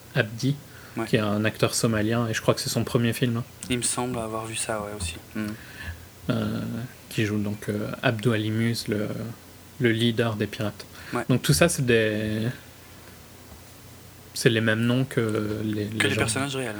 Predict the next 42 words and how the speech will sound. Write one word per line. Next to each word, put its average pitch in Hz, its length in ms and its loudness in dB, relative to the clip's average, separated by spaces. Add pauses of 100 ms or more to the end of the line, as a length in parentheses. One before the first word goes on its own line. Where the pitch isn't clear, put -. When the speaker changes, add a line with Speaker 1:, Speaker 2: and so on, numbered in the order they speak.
(300)
Speaker 2:
ouais. 113 60 -4 (160)
Mhm. 165 200 6
Speaker 1:
<clears throat> - 1400 -18
Donc 123 180 0
je - 80 0
sais - 80 -4
pas, 139 160 6
je 139 60 -6
sais - 60 -6
pas 135 120 4
par 135 200 0
quoi 135 140 2
tu - 160 -4
veux, 120 240 0
tu - 100 -4
veux 127 180 4
dire 127 200 -2
quelque 139 160 2
chose 170 160 -2
sur, 135 240 2
euh, 131 360 0
sur, - 260 -6
euh, 123 260 0 (640)
Greengrass 135 500 0
ou 135 80 0
sur, 131 240 -6
euh, 123 300 -2 (720)
Tom 135 160 2
Hanks ? 147 220 2
Tom 131 140 2
Hanks, 135 180 0
on 131 40 0
va 117 140 0
pas 117 80 0
le 110 80 0
présenter, 113 480 -4
hein, 107 100 -10
si - 140 -8
vous 117 60 -2
connaissez 117 360 -2
pas 113 120 0
Tom 107 140 2